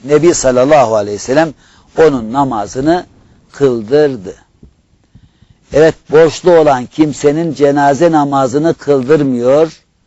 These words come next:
Ta ki bir başka Müslüman kardeşi ya da varislerden biri onun borcunu ödemeyi üzerine alıncaya kadar.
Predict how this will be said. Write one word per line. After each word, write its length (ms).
Ta 260
ki 260
bir 260
başka 340
Müslüman 500
kardeşi 520
ya 140
da 140
varislerden 760
biri 280
onun 420
borcunu 640
ödemeyi 560
üzerine 580
alıncaya 800
kadar. 640